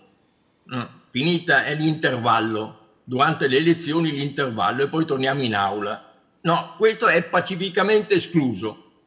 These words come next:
perché sono cambiati i rapporti sociali, perché li cambieranno, perché possono aumentare. Allora, che cosa deve fare la politica? La politica che ha occhio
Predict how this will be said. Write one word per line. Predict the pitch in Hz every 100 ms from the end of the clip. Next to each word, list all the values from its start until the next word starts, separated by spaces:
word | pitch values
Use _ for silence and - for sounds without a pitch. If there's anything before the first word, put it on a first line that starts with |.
| _ _ _ - -
perché | - 175 190
sono | 170 165 160
cambiati | 165 156 170 165 143
i |
rapporti | 131 - 147 131 127
sociali, | - 117 - 202 233 196
perché | 139 165
li | 151 131
cambieranno, | 139 127 113 113 185 208 214
perché | 170 147
possono | 170 160 151
aumentare. | 143 139 135 151 156
Allora, | 185 202 214 135
che | 107 170
cosa | 208 196
deve | 170 160 143
fare | 131 117
la | 110 107
politica? | 120 104 87 87 - 85 - _
La | - 123
politica | 143 135 170 165 135 123
che | 120
ha | 113
occhio | 143 165 - 127 95 -